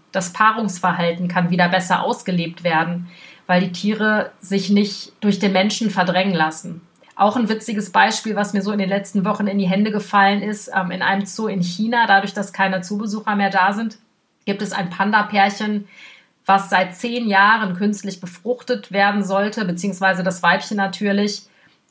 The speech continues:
Diese Versuche haben nie geklappt und die Pandas wurden nie dabei beobachtet, wie sie sich versucht haben, auf natürlichem Wege fortzupflanzen.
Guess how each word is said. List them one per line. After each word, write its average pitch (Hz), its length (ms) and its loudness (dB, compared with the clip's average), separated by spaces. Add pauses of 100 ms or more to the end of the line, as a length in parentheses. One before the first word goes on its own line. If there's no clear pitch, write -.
Diese 190 240 0
Versuche 202 420 0
haben 196 180 2
nie 196 120 4
geklappt 202 540 0
und - 460 -4
die 170 320 -4
Pandas 202 540 0
wurden 190 280 0
nie 208 140 4
dabei 190 340 4
beobachtet, 196 640 -2
wie 185 120 -2
sie 185 100 -6
sich 175 220 -8
versucht 185 360 -4
haben, 185 200 2
auf 180 140 -2
natürlichem 185 600 0
Wege 170 200 -2
fortzupflanzen. 175 1000 -2